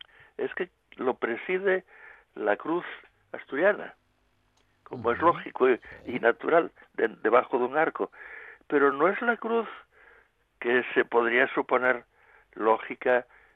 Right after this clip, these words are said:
Speaker 1: y natural en Alfonso el Casto, la, la cruz de los ángeles, que hacía solo unos, unos pocos años, eh, quizá ocho o menos,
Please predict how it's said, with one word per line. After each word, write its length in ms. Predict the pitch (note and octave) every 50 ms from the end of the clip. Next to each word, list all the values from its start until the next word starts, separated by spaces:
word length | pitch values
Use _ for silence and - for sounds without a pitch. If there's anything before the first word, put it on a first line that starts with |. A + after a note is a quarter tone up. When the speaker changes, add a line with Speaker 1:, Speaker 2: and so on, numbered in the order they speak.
| _ -
Speaker 1:
y 120 | A2+ A2
natural 580 | A2+ G#2+ G#2 - - G2+ G2+ G#2+ A2+ A2 - - -
en 180 | - G#2+ G#2+
Alfonso 420 | G#2 G#2 - - A#2 A2+ A2 - A2+
el 60 | G2
Casto, 420 | - D#3 E3 D#3 - - A#2 G#2 F#2+
la, 240 | F#2+ F#2 F#2 G2 _ _ - - - - - -
la 120 | A#2 G#2+
cruz 200 | - A#2+ B2 B2+ C3
de 80 | C3+
los 160 | B2+ B2+ A2+ C#3+
ángeles, 460 | C#3+ D3 C#3+ - - B2+ A2 G#2 G#2 - - - - - - - - - - - - _ _ _ _ _ _
que 120 | - A2 G#2
hacía 260 | - - A#2+ A#2+ A#2+ -
solo 280 | C3+ C3 C3+ C3+ C3 C3
unos, 300 | C3 B2+ B2+ B2 A2+ - - _ _ _ _ _ _ _ _ _ _
unos 180 | - A2 A2+ -
pocos 260 | - A2+ - F2+ F#2
años, 360 | C#3 - - - F#2+ F#2 E2+ E2+ F2+
eh, 340 | F#2 F2 F2 F#2 - - - - _ - - - - - - _ _ _ _
quizá 600 | - F#2+ F2+ - - B2+ C3 C3 C3 C3 A#2+ A#2+
ocho 440 | A#2 C3+ F3+ - - - - C3 B2
o 260 | C3+ C3 - - -
menos, 480 | - - - C#3 E3+ D#3 - - - -